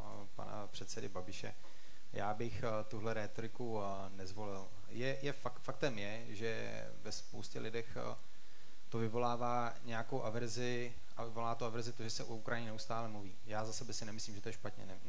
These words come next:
jako, neberte mě jako za slovo, ale já si nemyslím, že to je špatně. Ale v-, když to dám do kontextu všeho, čím my procházíme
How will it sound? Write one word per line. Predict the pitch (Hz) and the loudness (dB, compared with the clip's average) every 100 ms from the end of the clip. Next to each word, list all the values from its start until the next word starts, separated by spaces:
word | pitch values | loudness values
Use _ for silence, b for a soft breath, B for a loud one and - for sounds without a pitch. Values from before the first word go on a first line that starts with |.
| 104 | 0
jako, | 104 113 110 117 - - - - 120 | 0 0 0 0 0 0 0 0 0
neberte | 104 110 117 | 0 0 0
mě | 110 | 0
jako | 107 | 0
za | 107 | 0
slovo, | - 110 | 0 0
ale | 101 | 0
já | 101 | 0
si | 113 | 0
nemyslím, | 131 123 | 0 0
že | 104 | 0
to | |
je | 104 | 0
špatně. | - - - B B B B B B B B - | 0 0 0 B B B B B B B B 0
Ale | 110 110 120 120 120 117 | 2 2 2 2 2 0
v-, | - - | 0 0
když | 117 - | 0 0
to | 127 | 0
dám | 123 127 | 0 0
do | 113 | 0
kontextu | 127 123 - - | 0 0 0 0
všeho, | 135 - 117 | 0 0 0
čím | 127 120 | 0 0
my | 123 | 0
procházíme | 127 117 123 123 117 127 131 127 | 0 0 0 0 0 0 0 0